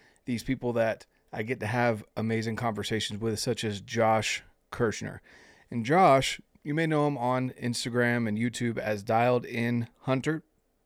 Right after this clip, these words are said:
He is a stud. He loves the outdoors. He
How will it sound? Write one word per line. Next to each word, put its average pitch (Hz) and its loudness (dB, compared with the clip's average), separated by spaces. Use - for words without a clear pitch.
He 131 0
is 123 0
a 95 -8
stud. 110 -2
He 123 -2
loves 127 2
the 123 0
outdoors. 110 -2
He 139 -4